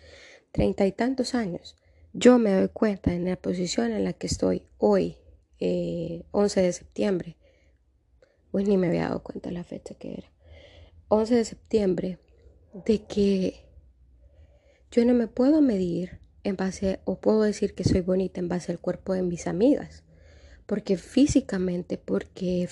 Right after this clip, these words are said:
genéticamente, porque, eh, naturalmente ellas no se van a parecer a mí y yo no me voy a parecer a ellas. Lo que les comentaba en el podcast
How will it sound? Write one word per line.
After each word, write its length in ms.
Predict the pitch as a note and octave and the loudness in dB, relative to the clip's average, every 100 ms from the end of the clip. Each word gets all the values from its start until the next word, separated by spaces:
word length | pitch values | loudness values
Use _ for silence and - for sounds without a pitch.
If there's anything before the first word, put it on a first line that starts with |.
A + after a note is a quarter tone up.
| - | -12
genéticamente, 1160 | - G3+ G3+ B3+ - - F#3 F3 F3 E3+ F3+ | -4 2 4 2 0 -6 -6 -6 -8 -6 -6
porque, 880 | F3 - F3+ - - F3+ F3 F3 E3 - - - - - - | -4 -4 -6 -6 -6 -2 0 0 -4 -10 -20 -20 -20 -20 0
eh, 920 | G#3 F#3+ F#3 F3+ F3+ F3 F3+ F3+ - - - - | 2 4 2 0 0 -2 -2 -4 -6 -12 -20 -8
naturalmente 1200 | A3+ G#3+ A#3 - A3+ A#3 A#3+ B3 B3 B3 B3 - - | -4 -4 -6 0 2 4 2 2 2 2 0 -6 -6
ellas 500 | A3 A3+ A#3 A3+ - | 0 2 2 0 -4
no 220 | G#3+ G#3+ | -2 -2
se 200 | G#3+ G#3 | -4 -8
van 240 | G3 A#3 B3+ | -2 0 0
a 120 | - | 0
parecer 420 | E3+ E3 E3 D#3+ | -4 -4 -4 -4
a 60 | E3 | -2
mí 240 | E3+ E3+ - - - - | -2 -6 -12 -20 -8 0
y 120 | B3+ | 4
yo 100 | C#4 | 6
no 100 | D4 | 6
me 140 | C#4 | 4
voy 200 | A#3+ G#3+ | 2 0
a 100 | G#3+ | -4
parecer 400 | - G#3 G#3 G#3 | -6 -6 -2 -2
a 100 | G3+ | -2
ellas. 540 | A3+ D#4 - - - - _ _ _ _ _ _ _ _ | -2 -2 -4 -10 -20 -20 _ _ _ _ _ _ _ _
Lo 120 | - G3+ | -4 2
que 120 | G3+ | 4
les 180 | G3 - | 4 2
comentaba 760 | - G3+ F#3+ F#3 F#3 G3+ G#3+ | 0 -2 0 0 2 2 0
en 180 | G#3 G3 | 0 0
el 200 | G3 F3+ | -2 -6
podcast 560 | - G3 F#3+ G3+ G3 | -4 -4 -2 -4 -4